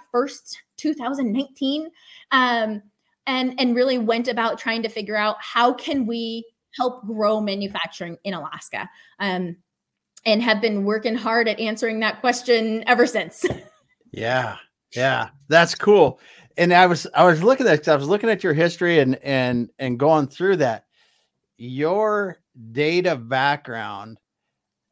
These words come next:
Speaker 2: has to be really, really interesting because you saw this beforehand. You saw the overall economy of the state of Alaska. You saw how much all the different pieces of it were.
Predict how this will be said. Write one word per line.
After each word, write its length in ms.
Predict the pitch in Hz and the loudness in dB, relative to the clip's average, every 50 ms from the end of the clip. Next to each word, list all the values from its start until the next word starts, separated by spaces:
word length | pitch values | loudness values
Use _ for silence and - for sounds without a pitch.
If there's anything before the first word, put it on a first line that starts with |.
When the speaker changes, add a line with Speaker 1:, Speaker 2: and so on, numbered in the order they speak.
| _ _ | _ _
Speaker 2:
has 380 | - - 147 156 170 165 - - | -6 -2 0 0 0 0 -2 -8
to 60 | 165 | -8
be 440 | 143 147 147 139 135 131 131 127 120 _ _ _ _ _ _ _ _ _ - | -6 -4 -4 -2 -2 -4 -6 -6 -8 _ _ _ _ _ _ _ _ _ -8
really, 480 | 131 147 175 180 175 170 156 147 - - - _ _ _ _ _ _ | -2 0 2 2 2 0 -2 -4 -8 -20 -20 _ _ _ _ _ _
really 540 | 143 131 127 139 180 214 208 202 180 165 170 | -20 -14 -4 0 2 2 2 2 2 0 0
interesting 600 | 202 240 240 - 190 156 143 135 - - 135 131 | -2 -2 -4 -4 -4 -4 -4 -4 -6 -8 -8 -8
because 340 | 131 131 - 151 143 131 135 | -8 -8 -6 -6 -8 -8 -8
you 140 | 180 240 240 | -10 -10 -8
saw 280 | - - 202 185 170 | -6 -4 -2 0 0
this 180 | 170 165 160 - | 0 -2 -4 -4
beforehand. 840 | - 156 139 131 - 160 165 185 185 165 156 139 131 127 120 117 123 | -10 -12 -12 -8 -6 -6 -6 -4 -6 -6 -6 -8 -8 -8 -8 -8 -8
You 120 | 143 151 | -8 -8
saw 320 | 151 - - 170 170 170 165 | -8 -6 -4 -2 -2 -2 -2
the 140 | 160 151 147 | -2 -2 -4
overall 500 | 147 147 147 139 143 143 139 139 139 139 | -4 -4 -6 -6 -4 -4 -4 -4 -4 -6
economy 600 | 131 135 - 135 135 139 139 143 139 135 135 131 | -8 -8 -8 -6 -6 -6 -6 -6 -6 -6 -6 -6
of 100 | 127 123 | -8 -8
the 100 | 127 123 | -12 -14
state 300 | - - 139 131 131 131 | -10 -8 -6 -6 -6 -8
of 80 | 127 | -8
Alaska. 580 | 127 127 127 131 127 127 131 127 - - 127 127 | -10 -8 -8 -6 -6 -6 -6 -8 -10 -10 -10 -8
You 140 | 123 127 127 | -8 -10 -10
saw 340 | - - 151 139 139 131 | -6 -4 -4 -2 -2 -4
how 120 | 127 139 139 | -4 -4 -4
much 280 | 135 135 135 127 - | -4 -4 -4 -6 -8
all 280 | - - 131 135 139 139 | -6 -2 0 0 0 0
the 100 | 135 131 | -4 -6
different 340 | 131 135 131 - 135 113 - | -8 -8 -8 -8 -14 -14 -12
pieces 400 | - 151 147 131 - - 131 131 | -10 -10 -10 -10 -10 -12 -6 -4
of 160 | 139 135 123 | -4 -4 -4
it 140 | 131 117 117 | -6 -8 -8
were. 400 | 127 131 131 127 127 127 117 | -6 -6 -4 -2 -2 -2 -4